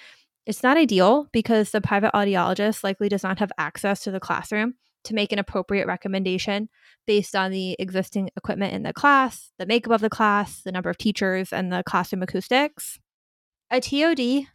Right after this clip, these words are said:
cannot recommend a hat system. It's outside of our scope of practice. And by that, I mean, like, a specific hat system.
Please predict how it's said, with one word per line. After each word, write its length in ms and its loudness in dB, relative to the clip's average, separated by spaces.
cannot 460 4
recommend 480 0
a 80 -6
hat 260 -8
system. 420 -16
It's 240 -2
outside 480 2
of 80 -6
our 120 -2
scope 260 -10
of 100 -8
practice. 540 -10
And 120 -2
by 120 6
that, 220 6
I 100 2
mean, 220 0
like, 120 -2
a 80 -2
specific 540 -2
hat 240 -4
system. 440 -14